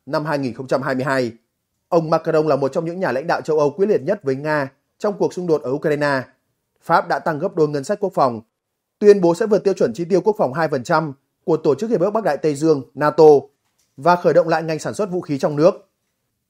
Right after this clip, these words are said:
Cố vấn an ninh quốc gia Nhà Trắng Jake Sullivan cho biết, ông Biden dự kiến sẽ gặp Tổng thống Ukraine Volodymyr Zelensky khi họ ở Normandy và một lần nữa bên lề thượng đỉnh G bảy tại Italia vào tuần tới. Chuyến thăm diễn ra vào thời điểm quan trọng của cuộc xung đột,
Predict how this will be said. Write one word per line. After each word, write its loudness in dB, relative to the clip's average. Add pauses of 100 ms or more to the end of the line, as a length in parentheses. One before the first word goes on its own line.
(100)
Cố 4
vấn 2
an 0
ninh -2
quốc -2
gia -2
Nhà -4
Trắng -6 (200)
Jake 0
Sullivan -2
cho -6
biết, 0 (480)
ông 2
Biden 2
dự -6
kiến -2
sẽ -6
gặp -2
Tổng -2
thống -8
Ukraine -2 (320)
Volodymyr 0
Zelensky 2 (400)
khi -2
họ 2
ở -4
Normandy 0 (400)
và 2
một 2
lần 0
nữa -2
bên -2
lề 0
thượng -6
đỉnh -4
G -4 (120)
bảy 0 (260)
tại -4
Italia 0
vào -2
tuần -4
tới. 0 (720)
Chuyến -2
thăm -2
diễn -4
ra 0
vào -2
thời -4
điểm -2
quan -2
trọng -4
của -10
cuộc -4
xung -8
đột, 2